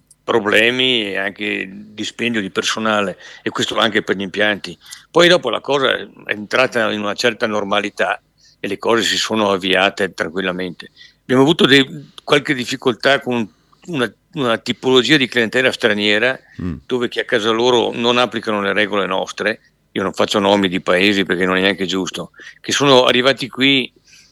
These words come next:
Speaker 1: eh, molto, eh, diciamo, eh, alla fai da te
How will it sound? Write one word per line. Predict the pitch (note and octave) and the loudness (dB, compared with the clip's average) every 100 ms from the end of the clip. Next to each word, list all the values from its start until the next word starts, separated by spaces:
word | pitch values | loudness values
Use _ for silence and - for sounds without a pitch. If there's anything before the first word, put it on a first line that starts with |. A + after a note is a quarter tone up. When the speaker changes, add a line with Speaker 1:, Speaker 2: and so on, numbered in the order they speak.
| _ | _
Speaker 1:
eh, | - A2 | -4 -2
molto, | A#2 B2 C3+ A#2+ C3 B2 A#2+ - B2 A2 G#2+ | 2 4 4 6 6 6 4 0 -2 0 0
eh, | |
diciamo, | G#2 G#2+ A#2+ A#2+ A#2+ A#2 G#2+ G#2+ A2+ | -2 -4 -2 -2 0 0 0 -2 -6
eh, | G#2 G#2 G#2 G#2 G#2 G2+ | -6 -4 -4 -2 -4 -4
alla | - G#2+ | -2 -2
fai | - A#2+ | 0 -2
da | A2+ A2 | 0 -2
te | - A2+ B2 | 0 0 0